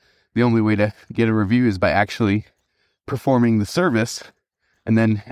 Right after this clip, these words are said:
asking somebody for it. And that in and of itself is a lesson right there, is, like, you have to ask somebody for a review.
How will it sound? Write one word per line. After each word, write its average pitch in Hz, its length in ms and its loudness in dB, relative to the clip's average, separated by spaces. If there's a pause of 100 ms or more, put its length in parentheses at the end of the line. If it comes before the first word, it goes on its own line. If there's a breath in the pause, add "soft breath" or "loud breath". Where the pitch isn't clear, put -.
(100)
asking 127 340 0
somebody 104 280 0
for 98 260 -2
it. - 200 -4 (420)
And 127 140 2
that 135 360 -4 (220)
in 151 100 0
and 147 120 2
of 127 100 0
itself 123 360 0
is 104 100 -2
a 104 40 0
lesson 107 320 0
right 101 160 0
there, 110 200 0
is, 95 140 -4
like, 95 220 -4 (520)
you 120 80 0
have 117 100 0
to - 180 0
ask 113 400 0 (120)
somebody 104 320 0
for 101 240 -2
a 95 40 -2
review. 101 520 0